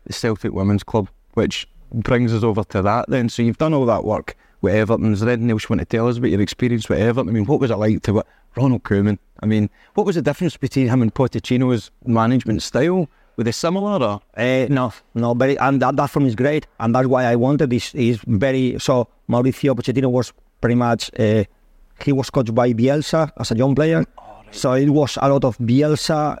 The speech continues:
Speaker 2: style.
Speaker 1: Quite
Speaker 2: So
Speaker 1: tough.
Speaker 2: Quite tough sessions, very, very hard physically, uh, very, very hard mentally. Long sessions. The pressing was outstanding,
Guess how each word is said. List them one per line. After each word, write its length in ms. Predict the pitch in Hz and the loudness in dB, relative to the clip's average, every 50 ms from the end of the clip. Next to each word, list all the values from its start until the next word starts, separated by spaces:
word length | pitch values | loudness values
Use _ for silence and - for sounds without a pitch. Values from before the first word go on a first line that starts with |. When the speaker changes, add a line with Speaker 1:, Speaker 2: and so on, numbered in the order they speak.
| - - | -8 -8
Speaker 2:
style. 260 | - - - 147 151 | -4 -2 0 2 2
Speaker 1:
Quite 100 | - 143 151 | 2 2 2
Speaker 2:
So 100 | 131 127 | 2 2
Speaker 1:
tough. 320 | 165 170 - - - - _ _ - _ _ _ - - _ - | 2 0 -2 -4 -10 -20 _ _ -20 _ _ _ -20 -10 _ 0
Speaker 2:
Quite 240 | 147 147 139 - | 0 0 0 0
tough 280 | - 160 170 156 - - - - _ - | 0 -2 -2 -2 -4 -8 -20 -20 _ -8
sessions, 600 | - - 143 - - 165 147 123 - - - - - | -4 -4 -2 0 0 0 0 0 -2 -6 -12 -10 -6
very, 400 | 131 110 107 104 151 143 127 147 | -2 0 2 2 2 2 0 0
very 140 | 139 135 139 | 0 0 -2
hard 340 | - - 151 139 147 143 - | -2 -2 0 0 0 0 0
physically, 400 | - 156 131 147 165 160 165 - _ _ _ _ _ _ _ - | 0 -2 0 2 2 0 0 0 _ _ _ _ _ _ _ -6
uh, 200 | - 120 123 123 117 | -2 0 0 0 2
very, 240 | 113 127 135 143 | 2 2 2 2
very 160 | 139 139 139 127 | 2 2 0 0
hard 260 | - - 135 139 135 | 0 0 0 2 2
mentally. 420 | 143 143 151 - 147 151 160 160 - _ - - - - - - | 2 2 2 2 2 0 0 -2 -6 _ -20 -20 -20 -14 -6 -2
Long 360 | 127 127 127 135 156 156 139 | 2 2 2 4 4 2 2
sessions. 520 | - - 170 147 - - 160 160 160 - - _ _ _ _ _ - - | 2 0 -2 -2 0 0 -2 -2 -2 -6 -12 _ _ _ _ _ -8 -2
The 140 | 101 117 98 | -2 0 0
pressing 340 | - 143 147 - - 143 127 | 2 0 0 0 0 0 2
was 140 | 123 107 | 2 0
outstanding, 520 | 123 113 - - 139 139 143 151 160 160 | -2 -2 -2 0 0 2 2 2 2 0